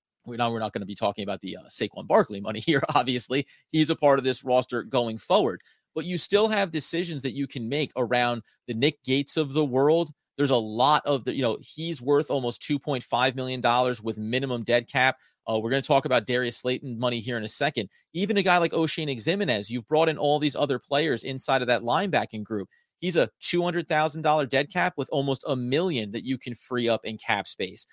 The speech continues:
Um, Matt Peart is gonna be a name that's gonna get talked about over this offseason. You're gonna hear them talk a little bit maybe about a Darnay Holmes, depending on how camp goes. And then you even get on the backside of it, I thought was, was interesting. Guys like Wes Martin, Trent Harris,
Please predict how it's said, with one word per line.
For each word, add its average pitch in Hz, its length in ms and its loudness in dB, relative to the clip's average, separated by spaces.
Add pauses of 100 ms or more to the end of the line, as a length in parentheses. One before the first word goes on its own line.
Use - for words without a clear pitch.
(220)
Um, 113 220 2
Matt 113 280 2
Peart 220 320 4
is 120 120 -4
gonna 117 180 -2
be 113 120 -2
a 110 40 -2
name 113 200 -2
that's 107 120 -10
gonna 110 140 -4
get 104 140 -2
talked 107 320 2
about 107 160 2
over 107 160 -2
this 104 140 -6
offseason. 107 640 -2 (220)
You're 127 120 -4
gonna 147 160 2
hear 151 220 0
them 156 120 -6
talk 156 240 4
a 165 40 -2
little 156 200 0
bit 151 160 0
maybe 156 160 0
about 160 160 6
a 151 60 2
Darnay 160 360 4
Holmes, 175 380 0
depending 113 380 -2
on 107 100 -2
how 110 220 2
camp 107 340 -6
goes. 87 260 -6 (260)
And 131 100 0
then 202 100 2
you 208 80 0
even 175 220 -2
get 151 180 0
on 143 140 0
the 107 100 -2
backside 123 640 2
of 104 80 -4
it, 110 40 -2
I 110 80 -2
thought 107 260 2
was, 107 160 -6
was 98 100 -16
interesting. 110 580 -8 (340)
Guys 131 240 6
like 120 180 2 (220)
Wes 110 240 -6
Martin, 165 500 2 (180)
Trent - 360 -4
Harris, 170 560 0